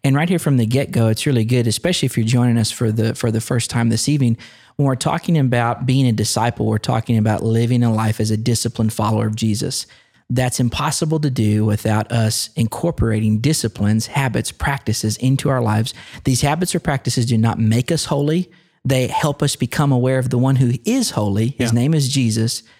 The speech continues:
Speaker 1: And in accordance with the words of Paul, as we behold his image, we're transformed into that same image. So silence, meditation,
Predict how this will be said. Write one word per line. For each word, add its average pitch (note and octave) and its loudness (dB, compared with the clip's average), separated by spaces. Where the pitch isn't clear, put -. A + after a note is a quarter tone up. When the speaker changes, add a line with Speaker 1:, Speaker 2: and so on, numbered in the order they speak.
Speaker 1:
And C3 2
in C3+ 4
accordance C3+ 0
with C3 -2
the B2+ -2
words A#2+ 0
of G#2+ -4
Paul, B2+ 0
as A#2 2
we B2 2
behold A#2 0
his E3+ 0
image, A#2 2
we're B2 0
transformed A#2+ 0
into C3 2
that G#2 -2
same A2+ 0
image. A2 0
So C#3 0
silence, D#3 -2
meditation, A#2+ 0